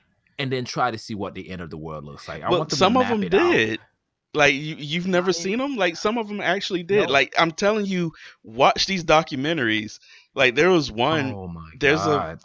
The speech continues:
Speaker 2: there's a video where there was, they took these, um, two, uh, flat earthers out on a boat, and they had, like, a laser, um, a laser thing, a laser pointer, and they was pointing at the elevation, and they noticed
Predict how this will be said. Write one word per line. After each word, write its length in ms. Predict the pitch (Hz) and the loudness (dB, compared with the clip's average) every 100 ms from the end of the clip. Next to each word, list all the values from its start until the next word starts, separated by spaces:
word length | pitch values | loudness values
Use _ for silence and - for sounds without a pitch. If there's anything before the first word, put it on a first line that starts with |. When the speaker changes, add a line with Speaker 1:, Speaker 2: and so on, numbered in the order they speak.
| _ 160 | _ 0
Speaker 2:
there's 260 | 147 160 | 2 2
a 40 | 156 | 0
video 440 | 123 151 151 127 | -2 -2 0 0
where 380 | 123 123 120 117 | 0 0 0 0
there 200 | 110 120 | -2 -4
was, 100 | 127 - | -4 -6
they 140 | 120 | -6
took 280 | - 131 - | -4 -8 -8
these, 300 | 135 135 123 - | -10 -10 -10 -6
um, 540 | 107 107 107 104 104 _ _ _ _ _ _ | -6 -6 -8 -12 -14 _ _ _ _ _ _
two, 320 | - 139 147 - _ _ 113 | -6 -4 -4 -8 _ _ -6
uh, 180 | 110 | -6
flat 340 | - 127 139 - | -4 -4 -2 0
earthers 640 | 120 120 110 104 107 - - _ _ _ _ - | -2 -2 -4 -4 -6 -10 -16 _ _ _ _ -6
out 300 | 107 110 - - | -2 -2 -4 -6
on 160 | 104 101 | -6 -6
a 60 | |
boat, 380 | 98 110 107 - _ _ _ _ | -4 -4 -2 -6 _ _ _ _
and 140 | - 104 | -6 -4
they 60 | 104 | 0
had, 240 | 120 101 | 0 0
like, 180 | 107 110 | -2 -4
a 40 | |
laser, 600 | 104 107 113 104 101 98 - _ | -4 -2 -2 -2 -6 -8 -14 _
um, 600 | 104 101 101 101 98 101 - _ _ | -12 -10 -10 -14 -16 -20 -20 _ _
a 80 | 101 | -6
laser 500 | 104 110 101 98 95 _ - | -2 -2 -4 -8 -10 _ -8
thing, 400 | 98 92 95 98 - - _ _ _ _ | -6 -6 -8 -14 -20 -20 _ _ _ _
a 60 | 104 | -4
laser 280 | 113 113 104 | -2 -2 -4
pointer, 340 | 101 98 98 - | -6 -6 -6 -6
and 180 | 104 | -6
they 100 | 104 101 | -6 -8
was 260 | 101 - - _ - | -12 -14 -16 _ -10
pointing 280 | 107 107 - | -8 -8 -10
at 180 | 101 - | -12 -10
the 100 | 101 | -10
elevation, 560 | 104 98 101 - 104 107 | -10 -10 -10 -8 -6 -6
and 180 | 107 | -4
they 120 | 113 110 | -4 -6
noticed 800 | 110 117 147 131 107 107 - | -4 -2 0 0 0 -2 -8